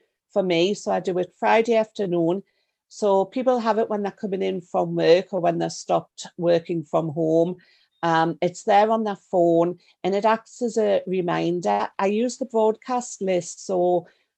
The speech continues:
um, I put a little note on, you know, just saying that it's updated and only mention what's in the front, you know, few pages, because that's what's normally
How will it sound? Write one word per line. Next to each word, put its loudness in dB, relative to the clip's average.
um, 0
I -2
put -2
a 6
little 0
note -2
on, -2
you -6
know, -4
just -6
saying 2
that -4
it's -8
updated -2
and -2
only 0
mention -2
what's -6
in -4
the -4
front, -6
you 2
know, 2
few 2
pages, -2
because -6
that's -2
what's -4
normally 0